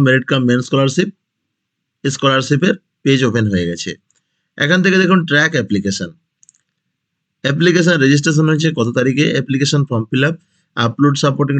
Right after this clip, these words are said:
ডকুমেন্ট, অ্যাপ্লিকেশন সাবমিশন হয়েছে কত তারিখ, এখন বর্তমান স্ট্যাটাস কি দেখা যাচ্ছে। স্ট্যাটাসে দেখা যাচ্ছে অ্যাপ্লিকেশন স্যাংশন স্কলারশিপ অ্যামাউন্ট ডিসবার্সড,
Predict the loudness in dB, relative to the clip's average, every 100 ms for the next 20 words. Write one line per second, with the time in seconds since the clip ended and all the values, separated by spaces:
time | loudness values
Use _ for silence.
0 | -2 0 2 2 0 -2 -2 -2 -2 -4
1 | -2 -2 -2 0 0 0 0 0 0 -2
2 | -4 _ _ _ -6 -2 0 2 2 2
3 | 2 2 2 0 0 -2 -2 -2 -2 0
4 | -2 -4 -8 -12 -14 _ _ _ _ _
5 | _ _ -6 -2 0 2 2 2 2 0
6 | 0 -2 -2 -4 -2 0 0 0 0 0
7 | 0 0 0 0 -2 -2 -8 -14 -14 -12
8 | -4 -2 0 0 -2 0 0 0 0 0
9 | -2 -2 -6 -10